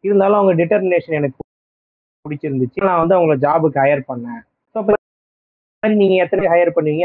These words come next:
அக்ரி, அக்ரி, ட்ரூ, ட்ரூ அப்படின்னு சொல்லிட்டு கீழே ஒரு இது மாதிரி வச்சு போடுவாங்க. இப்ப இதே போஸ்டை வேற வேற விதமா ரீமாடல் பண்ணி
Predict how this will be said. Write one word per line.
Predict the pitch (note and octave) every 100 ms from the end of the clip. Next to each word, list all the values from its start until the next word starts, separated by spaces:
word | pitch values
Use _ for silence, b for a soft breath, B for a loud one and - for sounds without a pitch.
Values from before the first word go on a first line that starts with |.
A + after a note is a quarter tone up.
| E3
அக்ரி, | D3+ E3+ E3 -
அக்ரி, | D#3 E3 E3+ D#3 _ _ -
ட்ரூ, | G3+ G3 E3
ட்ரூ | F#3
அப்படின்னு | F#3 D#3 E3
சொல்லிட்டு | D#3+ D#3 E3
கீழே | F#3
ஒரு | F3 D3
இது | C#3+
மாதிரி | D3+ D#3+
வச்சு | D3 C#3 C3 F3
போடுவாங்க. | D#3+ D3 C3 B2 _ _
இப்ப | - D3
இதே | D#3 G#3 A#3+
போஸ்டை | G#3+ G#3+ G3+
வேற | F3+ G3
வேற | F#3+ F#3 F3
விதமா | F3+ G3 F#3+
ரீமாடல் | F#3 F#3 F3 D3+
பண்ணி | D3 C#3+ E3 A3